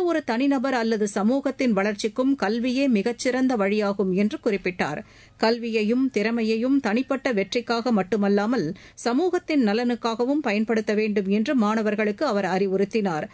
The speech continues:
பழங்குடியின சமூகத்தின் கல்வி வளர்ச்சி மிகவும் முக்கியமானது என்றும் அவர் தெரிவித்தார். பழங்குடியின இளைஞர்கள் நவீன வளர்ச்சியில் பங்களிப்பதற்கான வாய்ப்புகளை நாம் கூட்டாக உறுதி செய்ய வேண்டும் என்று அவர் கூறினார். பழங்குடியின சமூகத்தின் பாரம்பரிய திறன்கள் மற்றும்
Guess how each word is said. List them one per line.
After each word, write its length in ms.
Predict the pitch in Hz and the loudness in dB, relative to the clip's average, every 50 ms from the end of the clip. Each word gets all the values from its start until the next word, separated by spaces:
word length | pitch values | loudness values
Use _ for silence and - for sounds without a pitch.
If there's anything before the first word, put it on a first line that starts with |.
| - - - _ | -16 -20 -20 _
பழங்குடியின 600 | - 220 220 233 247 240 240 226 233 226 226 214 202 | -4 -2 -2 -2 0 0 0 0 0 0 0 0 0
சமூகத்தின் 640 | 208 - 208 208 226 226 220 220 214 - 220 196 180 | 0 0 2 2 2 0 -2 -4 -2 -2 -4 -4 -2
கல்வி 320 | 185 208 208 220 220 233 | -2 -2 -2 0 0 0
வளர்ச்சி 360 | 214 196 196 208 202 - - 302 | 0 2 0 -2 -2 -2 -2 0
மிகவும் 440 | 254 196 196 202 233 226 294 302 269 | 2 2 2 0 0 0 2 2 2
முக்கியமானது 680 | 220 208 208 - 254 247 240 226 220 214 214 202 196 202 | 2 2 0 -2 -4 0 0 0 0 0 0 0 0 0
என்றும் 320 | 196 208 208 202 254 277 277 | 0 0 0 0 -2 -4 -2
அவர் 300 | - 220 208 202 190 - | -2 -2 -2 -2 -2 -2
தெரிவித்தார். 580 | 202 202 196 190 196 190 - 196 170 156 - - - - - - _ - | -2 0 0 0 -2 -2 -2 -4 -4 -4 -6 -8 -12 -20 -20 -18 _ -2
பழங்குடியின 600 | 240 254 311 370 381 359 359 339 311 311 294 285 | -2 0 0 0 0 0 0 0 2 0 0 0
இளைஞர்கள் 560 | 262 233 226 240 247 247 240 226 220 247 262 262 | 2 0 0 0 0 0 -2 -2 0 0 0 2
நவீன 420 | 226 196 202 214 262 294 320 311 294 | 2 2 2 2 0 0 0 0 2
வளர்ச்சியில் 600 | 233 220 226 240 233 - 262 233 233 240 247 262 254 | 2 0 0 -2 -2 -4 -4 0 0 0 0 -2 -4
பங்களிப்பதற்கான 960 | - 214 214 226 233 240 247 233 - 226 208 208 208 202 220 202 208 202 180 | -4 -4 -2 0 0 0 -2 0 -2 -2 0 0 -2 -2 -2 -2 0 0 0
வாய்ப்புகளை 600 | 165 185 196 226 262 262 - 277 254 254 262 247 196 170 180 | 0 0 0 0 -2 -4 -4 -4 -2 -2 0 0 0 0 -2
நாம் 280 | 180 196 208 214 202 180 175 | 0 0 -2 -2 -2 -4 -4
கூட்டாக 540 | - 233 262 254 - 269 262 269 269 294 285 | -2 -2 -2 0 0 -2 -2 -2 -2 -2 0
உறுதி 300 | 214 202 220 220 247 240 | 0 0 0 0 -2 -2
செய்ய 240 | - 226 214 208 190 | -2 -2 0 0 0
வேண்டும் 380 | 175 190 196 196 190 208 175 170 170 | 0 0 0 0 -2 -2 -2 -2 -2
என்று 260 | 208 214 208 269 311 - - - - _ _ - | -2 -2 -2 -4 -6 -6 -8 -20 -20 _ _ -4
அவர் 280 | 226 240 220 185 180 | -2 0 0 -2 -2
கூறினார். 520 | 180 226 214 208 208 202 190 165 143 - - - - - - _ _ - - - | -2 -2 0 0 0 -2 -2 -4 -6 -8 -10 -14 -20 -20 -20 _ _ -20 -16 -6
பழங்குடியின 580 | - 208 214 226 233 233 233 220 220 214 214 208 196 | -4 -2 -2 0 0 0 0 0 2 2 2 2 2
சமூகத்தின் 600 | 196 220 208 214 226 214 220 208 214 226 208 202 | 0 0 0 0 0 0 -2 -2 -2 -2 -2 0
பாரம்பரிய 560 | 185 190 196 208 226 240 233 233 233 240 240 240 | 0 0 0 0 0 0 0 0 0 0 0 -2
திறன்கள் 520 | 226 - 196 202 214 214 220 214 240 294 302 | 0 0 0 0 0 0 0 0 0 -2 -2
மற்றும் 420 | 262 220 196 202 - - 233 247 | -2 -2 -4 -2 0 -2 0 0